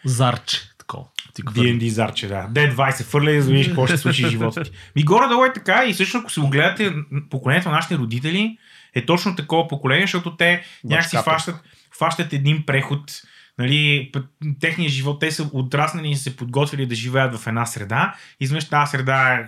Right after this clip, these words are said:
Speaker 2: с брадва се отрязва и вече ще е друго. И те са супер клулес в тая нова среда.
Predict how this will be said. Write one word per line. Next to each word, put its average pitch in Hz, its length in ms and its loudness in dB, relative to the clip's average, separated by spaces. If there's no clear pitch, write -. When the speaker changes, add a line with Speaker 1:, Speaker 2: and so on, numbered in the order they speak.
Speaker 2:
с 113 180 -8
брадва 110 600 0
се - 120 -8
отрязва 113 440 -6
и 101 60 -8
вече 110 240 -4
ще 104 100 -6
е 92 80 -6
друго. 135 340 -2
И 135 100 -4
те 160 120 0
са 175 320 4
супер 160 380 -2
клулес 147 380 4
в 113 160 -6
тая 110 260 2
нова 104 240 -2
среда. 104 440 -2